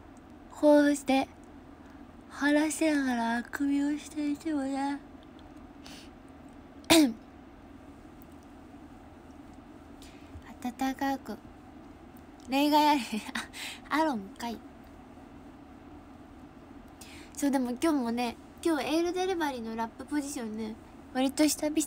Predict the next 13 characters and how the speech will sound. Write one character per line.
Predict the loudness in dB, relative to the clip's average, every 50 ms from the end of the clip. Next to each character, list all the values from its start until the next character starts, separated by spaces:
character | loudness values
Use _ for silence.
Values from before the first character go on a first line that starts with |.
| 4 4 6
だ | 6 6 4
っ | 4
た。 | 0 -2 -2 -2 -2 -4 -10 -16 -20 -20 -20 -20 -20 -20 -20 -20 -20 -20 -20 -20 -20 -20 -20 -20 -20 -20 -20 -20 -20 -20 -20 -20 -18 -16 -14 -8
久 | -2 0 2
々 | 2 2 0 0 -2
に | -2 0 -2
や | -2 -4
っ |
た | -2 0 2 2
よ。 | 2 2 0 0 -4 -10 -16 -20 -20 -20 -20 -20 -20 -20 -20 -20 -18 -18 -20 -20 -20 -20 -20 -20 -20 -18 -18 -18 -18 -18 -20 -12 -4
最 | -2 -2 -2
近 | 0 0 -2 -2
違 | -2 -2 -2